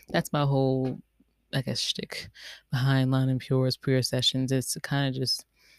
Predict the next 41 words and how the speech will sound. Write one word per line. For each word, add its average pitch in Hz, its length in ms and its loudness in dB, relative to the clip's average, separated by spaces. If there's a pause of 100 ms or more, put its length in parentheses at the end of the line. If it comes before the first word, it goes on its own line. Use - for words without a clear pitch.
(140)
empower 135 640 0 (360)
the 139 80 -2
next 135 280 -2
person 127 440 -2
that, 123 180 -2 (240)
that 123 240 -2
they 139 140 2
meet, 135 280 2 (400)
to 127 180 -2
empower 131 420 2
the 127 60 0
next 127 180 -2
person 135 280 -4
who 131 100 -2
watches 139 400 -2
this. 127 300 -2
You 165 120 0
know, 151 140 0
it's - 140 -8
no 131 160 0
judgment 135 400 -2
free 135 240 -2
zone. 131 280 0
You 123 60 -4
can 139 120 -4
be 127 160 0
open, 123 560 -2 (800)
you 143 160 2
know, - 260 -2 (480)
and - 140 0
reflect 139 400 0
and 135 80 2
regroup 131 460 0 (360)
and 123 180 0
relax. 170 580 -2
You 160 120 -2
know, 143 200 -2
it's - 100 -10
all 202 120 0
about 180 260 0
just - 420 -2